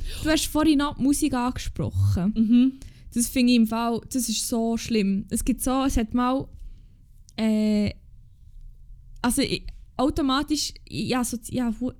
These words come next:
Speaker 1: ja, das, das, genau das ist es, was ich meine, ich kann mich nicht so präzise ausdrücken im Moment. Ähm, das ist ja wie auch das Ziel davon, dass man, glaub, eben Musik halt so braucht, dass wenn man nicht das Lied hört, dass man wie an die Werbung muss denken. Oder es ist wie wahrscheinlich echt noch ein guter Effekt halt, wenn es es gibt.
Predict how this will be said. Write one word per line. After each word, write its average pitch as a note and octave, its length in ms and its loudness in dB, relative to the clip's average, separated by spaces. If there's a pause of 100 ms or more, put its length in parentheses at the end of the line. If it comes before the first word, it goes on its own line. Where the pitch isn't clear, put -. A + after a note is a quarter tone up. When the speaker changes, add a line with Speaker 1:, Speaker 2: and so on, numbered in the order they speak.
Speaker 1:
ja, A#3+ 1700 0
das, C#4 140 0
das, B3+ 300 2
genau C4 240 2
das E4 180 2
ist G#3+ 120 2
es, C#4+ 100 4
was B3+ 120 4
ich G#3+ 100 4
meine, A#3+ 300 0
ich A#3 160 -6
kann A#3 140 0
mich A3+ 120 2
nicht D#4 140 0
so C4+ 80 -2
präzise B3 520 0
ausdrücken G#3+ 480 -4
im G#3 60 0
Moment. F#3 460 -4 (600)
Ähm, A#3+ 400 4 (320)
das C4+ 120 2
ist C#4+ 140 4
ja C#4 120 2
wie C#4 140 4
auch C#4+ 40 0
das - 180 -10
Ziel B3+ 220 2
davon, A#3 240 -4
dass - 140 -8
man, A3 100 2
glaub, A3+ 180 0
eben A#3 240 2
Musik C4 320 2
halt A3 220 -2
so A3+ 140 -2
braucht, A#3+ 460 0 (400)
dass A3+ 120 -2
wenn A3+ 140 6
man A3 140 4
nicht A#3+ 140 -2
das A#3 160 0
Lied A#3 320 0
hört, A3+ 200 0
dass A3 100 -2
man G#3+ 140 2
wie G#3+ 100 4
an G#3+ 100 0
die G#3 120 -2
Werbung F3+ 400 -2
muss F3+ 280 2
denken. - 300 -2
Oder G3+ 100 4
es G#3+ 120 2
ist G#3 120 -2
wie A3 100 4
wahrscheinlich G3+ 340 2
echt G#3 160 0
noch G#3+ 100 6
ein F#3+ 80 2
guter G#3 360 0
Effekt F#3 580 -4
halt, D#3+ 280 -4
wenn D#3+ 120 -2
es - 240 -8
es - 100 -14
gibt. - 320 -8